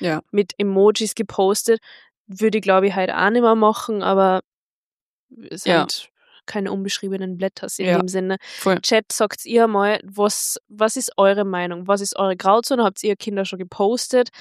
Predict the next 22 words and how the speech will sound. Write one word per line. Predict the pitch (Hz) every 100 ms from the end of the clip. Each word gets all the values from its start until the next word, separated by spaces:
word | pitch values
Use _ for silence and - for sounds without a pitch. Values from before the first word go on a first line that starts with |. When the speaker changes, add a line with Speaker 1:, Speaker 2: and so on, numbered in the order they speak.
| - _ -
Speaker 2:
Darfst | 214 - 269
ihr |
Kinder | 233 254 240 240
posten? | - 220 233 - - 226
Findet | 233 214 202
ihr | 196
das | 196
schlimm? | - 233 240 220
Findet | 214 196 202
ihr |
die | 190 202
Leute | 185 180
übertreiben? | 180 185 - 170 190 220
Findet | 202 180
ihr | 165 160
wir | 170 185 - _
übertreiben? | - 196 202 - 196 196 226 294
Speaker 1:
Ja. | 185 180 _ _ _ _
Is | 202 202
it | 202 185
not | 190 -
that | 185